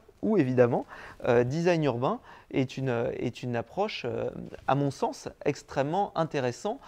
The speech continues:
de se dire, mais tiens, qu'est-, qu'est-ce qu'on va faire là ? Vous voyez, il y avait une terrasse, une route, un bar, euh, comment on fait ? Comment on, est-ce qu'on a, est-ce qu'on a ce partage des espaces pour éviter qu'il y ait des voies, euh, des voies approchées ?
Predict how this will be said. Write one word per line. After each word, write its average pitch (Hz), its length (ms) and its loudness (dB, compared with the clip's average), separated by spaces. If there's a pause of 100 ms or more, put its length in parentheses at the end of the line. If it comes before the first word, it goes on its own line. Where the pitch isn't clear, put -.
(240)
de 131 140 0
se - 160 -4
dire, 190 240 0
mais 139 80 0
tiens, 226 220 0
qu'est-, - 220 2
qu'est-ce - 260 -4
qu'on 175 80 2
va 143 100 6
faire 262 220 -2
là ? 147 80 0
Vous 127 100 -4
voyez, 123 220 4
il - 20 6
y 180 40 4
avait 120 120 0
une 120 80 -4
terrasse, 123 460 -2
une 131 100 -4
route, 131 300 -4
un 123 80 -6
bar, 139 360 0
euh, 113 100 -4 (360)
comment 180 260 2
on 143 60 0
fait ? 180 260 0
Comment 151 280 -2
on, 131 200 0
est-ce 117 200 -4
qu'on 127 280 -4 (840)
a, 131 240 4 (260)
est-ce 139 160 -4
qu'on 135 140 -2
a 180 80 2
ce - 160 -8
partage 185 640 -2 (340)
des 135 280 2
espaces - 500 -2
pour 123 220 2
éviter 120 320 -2
qu'il - 180 -8
y 131 60 4
ait - 0 -
des 123 180 2
voies, 127 540 2
euh, - 80 -10
des 123 180 0
voies 131 500 0
approchées ? - 520 -4